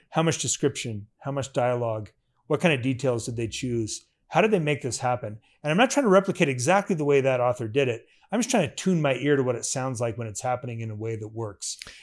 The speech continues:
And looking at that through a bunch of different authors. And as you watch how a bunch of different authors build their scenes, and then you practice crafting your own scene,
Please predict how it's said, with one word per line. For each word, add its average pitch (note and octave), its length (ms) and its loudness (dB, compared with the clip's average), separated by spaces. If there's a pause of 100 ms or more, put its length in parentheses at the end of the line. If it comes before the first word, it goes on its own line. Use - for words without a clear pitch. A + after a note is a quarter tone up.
(100)
And D3+ 120 2
looking E3+ 240 4
at A#2+ 80 0
that C3 180 2
through B2 140 -2
a A2 60 -4
bunch D#3 320 0
of C#3 40 0
different B2+ 240 0
authors. A2+ 500 -6 (380)
And C#3 80 -2
as C3 120 0
you C3 180 -2
watch E3 260 4
how D#3 140 6
a B2 40 -2
bunch G3+ 240 6
of - 40 0
different F#3 260 6
authors E3 240 2
build E3+ 220 2
their D3 100 2
scenes, E3 480 0 (300)
and C#3 140 -2
then G#3 360 8
you D#3+ 80 4
practice G3 480 2
crafting F#3+ 400 2
your D#3 140 0
own C#3+ 140 0
scene, C#3 480 0